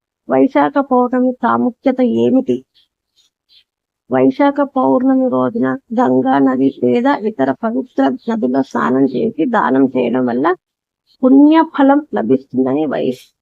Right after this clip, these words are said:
విశ్వాసం. వైశాఖ పౌర్ణమి రోజున బట్టలు, డబ్బు, ఆహార ధాన్యాలు,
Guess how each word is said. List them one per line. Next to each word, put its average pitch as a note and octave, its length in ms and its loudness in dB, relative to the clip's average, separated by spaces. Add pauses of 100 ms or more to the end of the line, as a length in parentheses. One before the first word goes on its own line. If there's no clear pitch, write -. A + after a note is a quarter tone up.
(140)
విశ్వాసం. B3+ 600 -2 (580)
వైశాఖ B3 440 0 (240)
పౌర్ణమి A#3 480 0
రోజున - 380 -2
బట్టలు, B3+ 680 -4 (2500)
డబ్బు, A#3+ 560 0 (120)
ఆహార B3 500 0
ధాన్యాలు, A#3+ 600 0